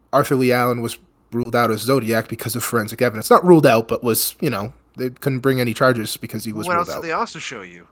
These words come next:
Speaker 2: <laughs> They also show you that the last, the last five things that we see, or the last three things we see,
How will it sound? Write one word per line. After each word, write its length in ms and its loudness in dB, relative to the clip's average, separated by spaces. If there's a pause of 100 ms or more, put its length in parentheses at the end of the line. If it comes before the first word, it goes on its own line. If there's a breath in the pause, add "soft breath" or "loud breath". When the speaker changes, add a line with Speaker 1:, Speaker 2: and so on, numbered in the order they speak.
(120)
Speaker 2:
<laughs> 920 -20
They 120 -8
also 300 -8
show 240 -12
you 200 -18
that 320 -10 (400)
the 140 -18
last, 340 -8
the 120 -18
last 280 -4
five 260 -8
things 300 -20
that 80 -20
we 100 -20
see, 220 -20
or 40 -20
the 60 -16
last 240 -12
three 120 -20
things 240 -20
we 40 -20
see, 380 -20